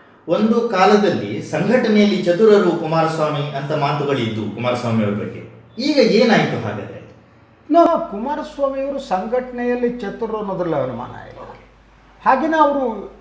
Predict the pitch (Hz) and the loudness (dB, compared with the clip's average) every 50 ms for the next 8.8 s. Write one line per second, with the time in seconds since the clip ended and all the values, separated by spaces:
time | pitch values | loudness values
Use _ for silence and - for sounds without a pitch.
0 | 180 170 185 220 254 269 277 269 285 294 285 254 254 262 262 - - - 233 - | -6 -2 -2 -2 2 2 2 2 2 0 0 0 0 0 -2 -4 0 0 2 2
1 | 202 247 233 254 254 269 285 240 208 220 - - - 262 262 254 - - - 262 | 2 2 0 0 0 0 -2 -6 -8 -8 -8 -4 -2 0 0 -2 -2 -2 -4 -4
2 | - - 220 220 254 247 247 240 208 190 175 - - 160 147 123 - - 113 - | -2 -2 -2 -2 0 0 0 0 0 0 -2 -2 -4 -6 -6 -6 -8 -12 -14 -16
3 | - - - - - - - - - - - - _ _ _ _ _ _ _ - | -18 -18 -20 -20 -20 -20 -20 -20 -20 -20 -20 -20 _ _ _ _ _ _ _ -8
4 | 302 - - 285 277 - - - 370 370 - 349 349 330 302 262 214 - - - | -8 -6 -4 -6 -6 -4 -2 0 0 0 0 2 2 4 4 4 2 0 -4 -10
5 | - - - - - - - - - - 220 196 190 208 220 247 247 247 277 285 | -14 -18 -20 -20 -20 -20 -20 -20 -20 -20 -16 -6 -2 2 2 2 2 4 4 4
6 | 277 269 240 240 240 - - 240 240 247 240 214 202 202 202 214 208 170 151 160 | 4 4 4 2 2 0 0 0 2 2 2 4 4 2 2 2 0 -2 0 -2
7 | 165 165 185 196 185 185 190 175 151 151 147 139 135 127 135 123 120 123 151 185 | -2 0 0 0 0 0 0 -2 -2 -2 -2 -4 -4 -4 -6 -6 -4 -4 -2 0
8 | 202 226 233 220 190 175 151 139 131 120 123 175 202 - - | 0 0 0 -2 -2 -6 -6 -6 -8 -8 -10 -10 -10 -12 -14